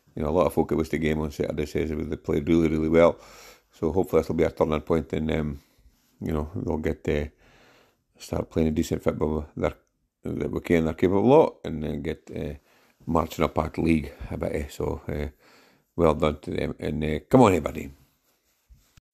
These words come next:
No, no, that's me done for the now. So we Puckley Stories out today's Preston Journal on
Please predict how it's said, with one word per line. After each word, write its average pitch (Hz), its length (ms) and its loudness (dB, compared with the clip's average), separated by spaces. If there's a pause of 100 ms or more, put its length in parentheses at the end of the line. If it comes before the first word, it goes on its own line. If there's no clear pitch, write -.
(1400)
No, 120 180 6
no, 90 240 4
that's - 260 -2
me 92 140 4
done 87 180 4
for - 120 -6
the 92 120 6
now. 123 140 8
So 92 160 -2
we 87 100 4
Puckley 90 320 -4
Stories 80 300 -2
out 90 100 -2
today's 78 280 -2
Preston 82 340 -4
Journal 82 420 0
on 80 280 -2